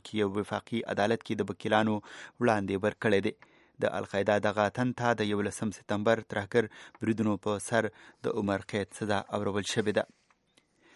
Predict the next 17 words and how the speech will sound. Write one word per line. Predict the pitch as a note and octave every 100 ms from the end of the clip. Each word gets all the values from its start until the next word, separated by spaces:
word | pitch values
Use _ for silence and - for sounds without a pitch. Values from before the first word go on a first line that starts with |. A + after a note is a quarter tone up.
| _
د | C#3+
امریکې | C#3+ C#3+ E3 D3+
د | D3
څېړنې | D3 D3 D3+
یو | C#3+ -
اداره | A#2+ A#2+ A#2
وایي، | C3+ C#3+
د | B2
پاکستان | A2+ G#2+ - A2+ G#2
په | G#2+
ګډه | G#2+ G#2+
ځواکونو | G#2+ G2+ G#2+ G#2
مشر | A2 - A2
سعودي | A2 G2+ G#2
عربستان | G2+ G2+ - G#2+ F#2+
ته | G2+
سفر، | G2 A#2